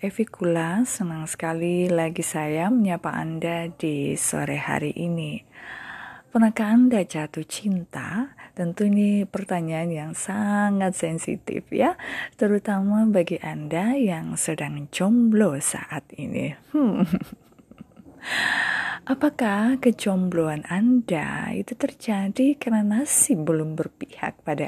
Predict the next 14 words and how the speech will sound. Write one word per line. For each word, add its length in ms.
Anda 560
ya, 240
dan 240
membuat 640
Anda 800
dan 240
kita 240
semua 800
itu 240
selalu 720
iri 720
dengan 640
para 240
pasangan 960